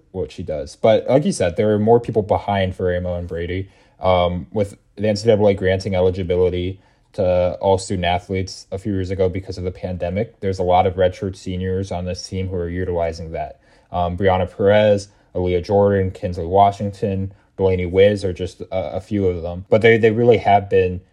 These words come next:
with U C L A softball from that championship. I know Delaney Wiz was the transfer, but the rest of them had been with U C L A softball since that twenty nineteen national championship, and they have so much experience. They're such good players.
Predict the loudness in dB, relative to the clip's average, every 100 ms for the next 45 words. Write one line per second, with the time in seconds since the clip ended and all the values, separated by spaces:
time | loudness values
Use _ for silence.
0 | _ -4 0 0 0 -2 0 2 4 2
1 | 0 0 0 0 0 -2 -4 _ _ _
2 | _ _ 2 2 4 2 2 -4 -4 -6
3 | -4 -4 -4 -2 0 2 4 2 0 -2
4 | -2 -8 -14 -12 -8 -8 -6 -6 -4 0
5 | 0 0 -2 -4 -2 -4 -2 -4 -6 -10
6 | _ _ _ _ _ 0 2 2 2 4
7 | 4 2 2 0 2 0 2 0 -4 -6
8 | -4 -2 -2 -4 -8 -6 -6 -8 -8 -6
9 | -6 -6 -10 -10 -10 -10 -10 -12 -10 -8
10 | -8 -4 -6 -4 -2 0 0 -2 -8 -12
11 | -12 -10 -12 -10 -8 -8 -8 -6 -6 -4
12 | -8 -8 -8 -8 -10